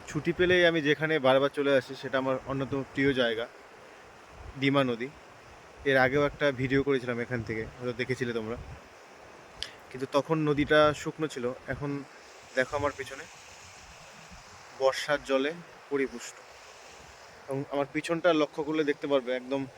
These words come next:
মেঘ জমে আছে। আর জায়গাটা এত সুন্দর। আচ্ছা, তোমাদের জায়গাটা আগে দেখাচ্ছি,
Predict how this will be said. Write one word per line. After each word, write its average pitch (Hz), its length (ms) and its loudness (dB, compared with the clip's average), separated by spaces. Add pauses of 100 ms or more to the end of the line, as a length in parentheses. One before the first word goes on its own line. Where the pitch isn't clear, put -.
(260)
মেঘ 143 240 2
জমে 131 280 0
আছে। 113 220 -6 (3750)
আর 131 60 -4
জায়গাটা 135 420 4
এত 139 120 -2
সুন্দর। 147 400 0 (1300)
আচ্ছা, 151 120 -2
তোমাদের 147 280 2
জায়গাটা 139 320 6
আগে 143 120 2
দেখাচ্ছি, 131 440 -2